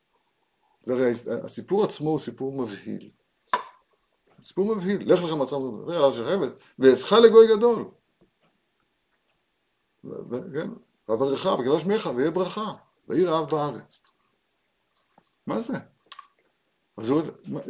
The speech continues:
יש פה משהו שהוא פשוט ב-, בלתי אפשרי, זה אותו דבר, זה אותו רעיון שכתוב כאן. אתה רוצה להגיע אל הארץ?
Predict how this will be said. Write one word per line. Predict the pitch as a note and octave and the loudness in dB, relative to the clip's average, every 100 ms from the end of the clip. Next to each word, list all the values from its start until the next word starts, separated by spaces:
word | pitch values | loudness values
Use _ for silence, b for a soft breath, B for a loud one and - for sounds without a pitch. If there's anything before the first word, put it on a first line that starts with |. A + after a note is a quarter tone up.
| E3+ E3+ | -4 -4
יש | |
פה | D#3 | -2
משהו | F#3+ G#3+ G3+ | -2 0 -4
שהוא | - | -10
פשוט | - G#3 G3+ - - - | -10 -10 -10 -18 -20 -18
ב-, | - D#3+ D#3 | -10 -8 -4
בלתי | F3+ F#3+ | -4 -2
אפשרי, | G3+ - G3+ | -4 -2 -2
זה | C#3 | -2
אותו | D#3 | 0
דבר, | F3 D3+ B2+ | 0 2 2
זה | |
אותו | G#2 C#3+ | 2 2
רעיון | C3+ C3+ | 2 0
שכתוב | C3+ A#2+ A#2+ A2+ | -4 -6 -6 -8
כאן. | - - _ _ _ _ _ _ _ _ b b b b b - - | -12 -16 _ _ _ _ _ _ _ _ b b b b b -12 2
אתה | C#3 | 4
רוצה | A#2+ E3+ | 8 8
להגיע | G3 D3 E3+ | 8 10 8
אל | D#3+ | 8
הארץ? | A#2+ C3+ A#3 C4+ - - | 6 4 6 4 2 -10